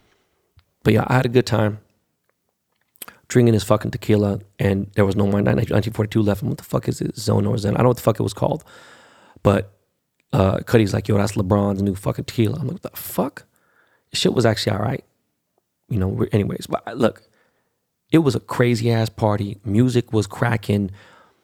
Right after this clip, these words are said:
My boy A$ap Ills pulls up to the party with a French bulldog, and the doorman went crazy. Lost it. Like, lost it. Started kicking people out,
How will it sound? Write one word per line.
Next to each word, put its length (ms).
My 160
boy 380
A$ap 560
Ills 360
pulls 540
up 260
to 240
the 80
party 480
with 160
a 120
French 580
bulldog, 640
and 180
the 100
doorman 600
went 280
crazy. 720
Lost 640
it. 140
Like, 160
lost 400
it. 60
Started 220
kicking 280
people 320
out, 200